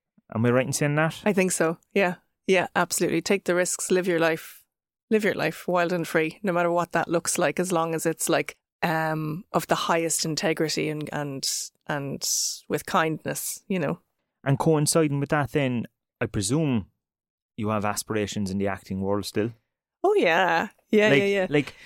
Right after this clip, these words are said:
Speaker 2: I know, I know. How do you marry the two?
Speaker 1: Yeah.
Speaker 2: Yeah. <laughs>
Speaker 1: Yeah.
Speaker 2: Yeah, big time. Like,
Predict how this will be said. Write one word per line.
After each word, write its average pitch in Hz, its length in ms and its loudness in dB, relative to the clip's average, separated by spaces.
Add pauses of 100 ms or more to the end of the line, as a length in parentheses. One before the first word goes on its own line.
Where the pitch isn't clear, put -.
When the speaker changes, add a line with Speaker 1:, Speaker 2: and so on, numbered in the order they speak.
(240)
Speaker 2:
I 220 60 6
know, 208 320 4
I 226 120 4
know. 214 140 6
How 220 120 6
do 202 100 2
you 196 80 2
marry 202 320 6
the 185 100 4
two? 196 360 6
Speaker 1:
Yeah. 202 240 0
Speaker 2:
Yeah. 240 920 4
<laughs> - 60 -8
Speaker 1:
Yeah. 220 260 2 (200)
Speaker 2:
Yeah, 359 280 6
big 359 180 4
time. 180 360 2 (220)
Like, 208 400 2